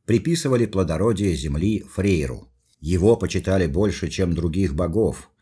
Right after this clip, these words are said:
потому что при нем народ разбогател. Женой Фрейра считалась Герд, дочь Хюмера. Их сына звали Фьельнир. Фрейр был также известен под именем Ингви,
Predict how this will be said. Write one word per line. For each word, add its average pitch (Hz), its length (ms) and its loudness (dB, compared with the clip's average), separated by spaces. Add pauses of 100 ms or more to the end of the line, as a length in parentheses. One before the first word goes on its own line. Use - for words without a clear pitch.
потому 82 320 -2
что 80 200 -8
при 78 160 -4
нем 107 440 0
народ 85 460 -2
разбогател. 80 960 -2 (720)
Женой 147 400 0
Фрейра 135 560 0 (160)
считалась 120 680 -4
Герд, 85 600 -2 (240)
дочь 98 480 -2 (140)
Хюмера. 73 500 -2 (480)
Их - 240 0
сына 117 380 0
звали 98 600 0
Фьельнир. 87 680 -2 (760)
Фрейр 117 640 2
был 95 240 0
также 95 460 0
известен 98 560 -2
под 87 200 -2
именем 98 420 4
Ингви, 73 640 -2